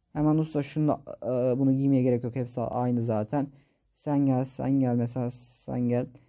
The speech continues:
Sen nesin? Sen de çöpsün. Sen gel, sen git, sen git. Bak envanter düzeni yapıyorum. Daha şeyler yeni açıldı. O kadar elmas vardı. Benim setime bak ya. Dostum, ben sana gelmek istiyorum da sen ortaya gideceksin büyük ihtimalle.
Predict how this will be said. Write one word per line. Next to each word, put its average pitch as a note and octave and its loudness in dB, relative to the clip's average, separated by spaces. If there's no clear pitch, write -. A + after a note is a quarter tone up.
Sen C#3+ 2
nesin? B2 -2
Sen C3+ -4
de B2 0
çöpsün. A#2+ -6
Sen C3+ -6
gel, A#2+ 0
sen - -8
git, A#2+ -4
sen - -6
git. C3 0
Bak A#3 -2
envanter G3 4
düzeni F3 4
yapıyorum. D#3 4
Daha F3 4
şeyler G3 0
yeni F3+ 0
açıldı. E3+ -2
O C#3+ -2
kadar F3+ 0
elmas F3 2
vardı. E3+ 2
Benim D#3+ 4
setime D#3+ -2
bak A2+ -2
ya. G#2+ 0
Dostum, E3 2
ben D3+ 4
sana D#3+ -2
gelmek D#3+ 2
istiyorum E3+ -2
da A2+ -2
sen D#3+ -4
ortaya D3+ 2
gideceksin B2+ 0
büyük A#2 -2
ihtimalle. A#2 -2